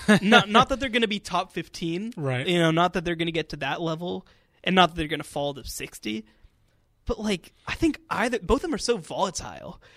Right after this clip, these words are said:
Speaker 2: because I think that you just, with Baylor, you don't know what it's gonna look like.
Speaker 1: Especially, I mean, year one of this defense, you lost so much production on that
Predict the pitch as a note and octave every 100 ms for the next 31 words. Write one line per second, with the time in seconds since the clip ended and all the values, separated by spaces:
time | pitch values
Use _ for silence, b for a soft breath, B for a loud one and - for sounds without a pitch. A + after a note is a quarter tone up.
0 | b b G3+ F#3 A3 G#3 G3 - B3 A#3+
1 | F3 D3+ E3 E3+ G3 - _ _ F#3+ F3+
2 | D#3 D#3 G#3+ G3 D3+ G3 A#3 E3+ C4 F3+
3 | - D#3+ C#3 C3 A3 - - - C#3 D3
4 | - F3+ - G#3+ D3+ C#3+ D#3+ D#3 E3 D#3
5 | D3 A#2 C#3 C3+ D3 C#3+ D3 C3+ C3 -
6 | D3+ D3+ - C#3+ C#3+ - C#3+